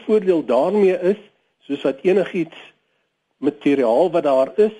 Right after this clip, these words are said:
is daar maar inkrimping en uitsetting en hierdie twee of drie millimeter laat dan voorsiening vir 'n bietjie uitsetting en inkrimping waar 'n mens die gom insmeer. Jy kan dit baie mooi afwerk dat dit glad nie sigbaar is nie.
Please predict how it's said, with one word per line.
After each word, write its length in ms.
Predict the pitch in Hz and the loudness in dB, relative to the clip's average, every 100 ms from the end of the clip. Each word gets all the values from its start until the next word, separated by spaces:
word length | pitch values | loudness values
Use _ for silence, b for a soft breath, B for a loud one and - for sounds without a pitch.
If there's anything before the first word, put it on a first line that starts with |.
| - | -10
is 180 | 170 - | -10 -6
daar 240 | 135 135 | -4 -2
maar 180 | 127 - | -4 -2
inkrimping 680 | 185 190 180 175 170 175 139 | -2 -2 -4 -6 -2 -2 -2
en 120 | - | -2
uitsetting 680 | - 202 214 - 165 190 262 - b b b | -2 -4 -4 -4 -4 -2 -4 -6 b b b
en 120 | 127 | -8
hierdie 300 | 123 135 190 | -2 0 -2
twee 200 | - 185 | -2 0
of 120 | 165 - | 0 0
drie 220 | 139 160 | -4 0
millimeter 840 | 143 147 151 131 127 - 147 135 b b b b b | 0 2 2 2 -2 -2 -4 -4 b b b b b
laat 380 | 120 120 131 151 | -6 -2 0 0
dan 200 | 135 135 - | -4 -4 -8
voorsiening 680 | 120 - - 214 208 202 202 | -10 -8 -2 2 2 0 -4
vir 120 | - | -10
'n 80 | 113 | -8
bietjie 320 | 165 165 156 - | -8 -6 -6 -4
uitsetting 680 | 156 156 - 143 - 156 127 | -6 -6 -4 -4 -2 -4 -2
en 140 | - - | -4 0
inkrimping 680 | 202 202 185 180 180 185 185 - b b b b b _ _ _ _ _ | 0 0 -2 -2 -2 -2 -2 -6 b b b b b _ _ _ _ _
waar 220 | 127 127 | 0 0
'n 80 | 131 | 0
mens 260 | 131 127 - | -2 -2 -6
die 120 | - | -12
gom 380 | - - 226 220 | -6 0 0 0
insmeer. 560 | 190 190 - 170 175 160 | -6 -6 -4 0 0 0
Jy 120 | 123 | -4
kan 220 | - 107 | -4 -8
dit 200 | 110 - | -8 -6
baie 240 | 160 202 | 0 2
mooi 280 | 202 180 180 - | 2 0 -2 -4
afwerk 420 | 151 151 147 143 | -4 -2 -2 -4
dat 140 | 139 120 | -6 -6
dit 140 | 123 | -8
glad 500 | - - 170 165 151 | -12 -4 0 0 0
nie 120 | 143 - | -6 -4
sigbaar 480 | 127 - 131 120 120 | -6 -6 -4 -4 -6
is 160 | 120 - | -14 -18
nie. 140 | - | -20